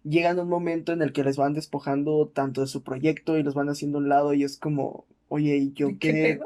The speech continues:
Speaker 1: terminé haciendo aquí si esta ni fue mi idea?
Speaker 2: Ujú.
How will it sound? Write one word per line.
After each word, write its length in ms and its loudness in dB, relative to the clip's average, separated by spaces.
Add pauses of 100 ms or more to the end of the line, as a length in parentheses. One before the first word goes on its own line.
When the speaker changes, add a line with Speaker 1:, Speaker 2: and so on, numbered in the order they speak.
Speaker 1:
terminé 500 4
haciendo 380 -2
aquí 260 0
si 140 -2
esta 260 -2
ni 140 -2
fue 160 -2
mi 120 2
idea? 420 4
Speaker 2:
Ujú. 260 -2